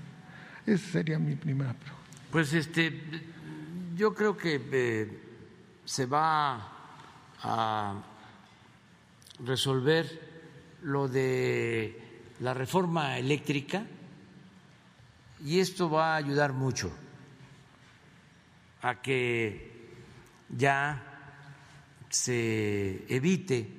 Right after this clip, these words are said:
Speaker 2: el que existan estos, eh,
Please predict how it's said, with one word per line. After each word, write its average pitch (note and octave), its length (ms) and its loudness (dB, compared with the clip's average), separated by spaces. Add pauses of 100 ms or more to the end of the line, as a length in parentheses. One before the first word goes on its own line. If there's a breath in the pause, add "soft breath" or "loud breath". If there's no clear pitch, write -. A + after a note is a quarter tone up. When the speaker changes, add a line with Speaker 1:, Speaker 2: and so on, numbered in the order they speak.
(1500)
Speaker 2:
el A2+ 280 -4
que A2 840 0
existan G#2+ 1000 0 (1800 loud breath)
estos, D3 640 0
eh, G#2+ 580 2